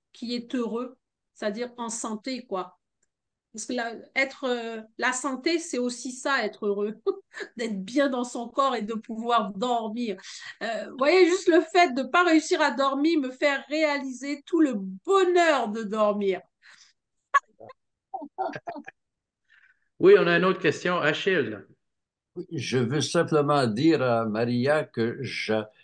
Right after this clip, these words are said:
Speaker 3: j'admire et j'approuve et je valide, si je peux dire, je, je, je, je savoure son auto-analyse.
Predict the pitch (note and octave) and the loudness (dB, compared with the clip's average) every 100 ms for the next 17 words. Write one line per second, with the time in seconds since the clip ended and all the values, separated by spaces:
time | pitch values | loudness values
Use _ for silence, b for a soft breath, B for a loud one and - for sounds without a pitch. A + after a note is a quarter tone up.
0 | b - - C#3 C3+ G#2+ C#3 F#3+ G3+ F#3 | b -6 -2 0 0 2 4 6 6 4
1 | - B2 A#2+ G#2 A2 G#2+ - B2 E3+ G3+ | 2 0 2 0 0 -2 -4 -2 2 2
2 | F3+ B2+ G2+ G#2+ G2 A2 G#2+ A2 F#3+ C#3+ | 2 -2 -2 -4 -2 -2 0 2 0 0
3 | - G#2+ - - G#2+ A2+ D#3+ D3+ b _ | -6 -12 -10 -4 -2 2 0 0 b _
4 | - G2 F2+ A2+ G2+ F2 F#2+ G2+ G2+ - | -6 -4 -2 -2 -4 -4 0 0 -2 -6
5 | - - - G#2+ G2+ - C#3+ G#2 C3+ F3 | -10 -10 -4 0 0 2 0 2 4 4
6 | E3+ b _ - - A#2 G#2+ G#2+ D#3 D#3+ | 4 b _ -4 0 2 4 4 4 4
7 | - F#3 - C3+ C3+ A#2+ A#2+ B2 E2+ - | 4 2 2 0 2 2 2 -2 -4 -10
8 | - | -14